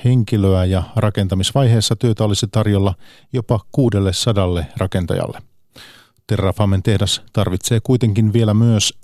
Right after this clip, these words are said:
ympäristöluvan. Tero Valtanen jatkaa.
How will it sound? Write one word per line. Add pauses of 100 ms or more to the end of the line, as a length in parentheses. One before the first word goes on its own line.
ympäristöluvan. (460)
Tero
Valtanen
jatkaa.